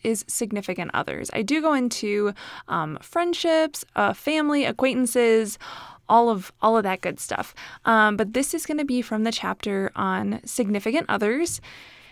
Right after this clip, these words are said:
And I'm just gonna read a little bit about it, and then I do wanna actually talk about the key, like, keys to being empowered in partnership, because I think it's, it's very, it's very valuable, it's very helpful, and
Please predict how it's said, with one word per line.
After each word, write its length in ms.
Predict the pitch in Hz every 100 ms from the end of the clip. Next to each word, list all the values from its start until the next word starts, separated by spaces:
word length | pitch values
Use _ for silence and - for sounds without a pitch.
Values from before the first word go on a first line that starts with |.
| - -
And 340 | 277 294 294 -
I'm 100 | 262
just 180 | 339
gonna 220 | - 381 311
read 240 | 233 247
a 100 | 233
little 180 | 226 220
bit 180 | 202 -
about 260 | 220 240
it, 80 | 294
and 140 | 254 262
then 80 |
I 120 | 262 247
do 240 | 226 240
wanna 160 | 262 254
actually 320 | 220 - 226
talk 280 | - 202 202
about 300 | 180 175 -
the 60 |
key, 200 | - -
like, 220 | 226 202 -
keys 400 | - 226 226 -
to 120 | -
being 360 | 196 208 202 190
empowered 500 | 190 - 175 175 170
in 120 | 185
partnership, 520 | - - 226 262 320
because 180 | 320 277
I 60 | 247
think 200 | 254 254
it's, 160 | 240 -
it's 120 | 208 190
very, 520 | 202 196 190 208 - -
it's 120 | 196
very 200 | 190 170
valuable, 560 | 160 185 320 370 403 440
it's 140 | 226
very 140 | 214 202
helpful, 520 | 220 254 311 294 285
and 280 | 262 240